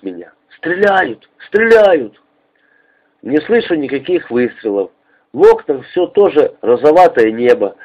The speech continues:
зыбкое, как студень. Где-то гудят машины, будничные голоса. Тебе померещилось. «Не подходи к окну! Стреляли в окна! Ты что, не видишь?»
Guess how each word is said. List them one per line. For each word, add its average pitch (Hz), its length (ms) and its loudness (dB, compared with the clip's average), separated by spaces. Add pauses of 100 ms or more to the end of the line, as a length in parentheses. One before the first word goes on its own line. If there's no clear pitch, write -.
зыбкое, 131 540 0
как 139 240 -6
студень. 98 480 -12 (500)
Где-то 170 400 0
гудят 120 380 0
машины, 117 580 -6 (140)
будничные 123 680 -4
голоса. 113 600 -2 (800)
Тебе 117 220 0
померещилось. 127 840 0 (1400)
«Не - 160 -6
подходи 160 480 -4
к 143 60 -4
окну! 170 440 -2 (160)
Стреляли 175 400 2
в 170 80 -2
окна! 139 420 0 (280)
Ты 202 160 -4
что, 175 220 2
не 143 180 -2
видишь?» 185 500 -6